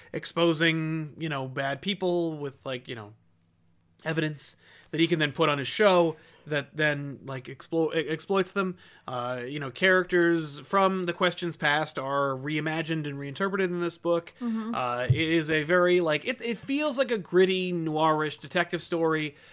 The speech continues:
Speaker 1: Uh, the art by Dennis Cohen feels very, like, I don't know, like, nineties, uh, it's like a blend of, like, Romita and Klaus Janson.
Speaker 2: Mm.
Speaker 1: Um, it's, I don't know if it feels like a noir detective story so much as it feels like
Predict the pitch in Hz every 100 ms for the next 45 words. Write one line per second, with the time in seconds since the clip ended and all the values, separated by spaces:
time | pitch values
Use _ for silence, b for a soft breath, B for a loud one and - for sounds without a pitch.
0 | B - 120 113 135 151 143 - 175 233
1 | 247 - 170 165 165 160 - 170 165 143
2 | - 143 165 160 131 127 147 147 143 143
3 | 143 123 123 117 - _ - - B B
4 | B - 110 117 113 120 131 156 160 151
5 | 151 147 127 123 123 123 127 123 120 131
6 | 170 139 139 147 147 165 170 165 156 147
7 | 147 160 185 196 180 180 165 156 156 143
8 | - 180 190 214 262 277 277 226 220 226
9 | 214 123 123 123 123 165 160 - - _
10 | _ _ - B B B B 165 208 254
11 | 240 269 226 - 190 202 196 208 196 180
12 | 165 160 170 180 180 180 160 - 175 196
13 | - 208 214 220 208 190 156 165 - 175
14 | 185 175 170 147 143 147 143 -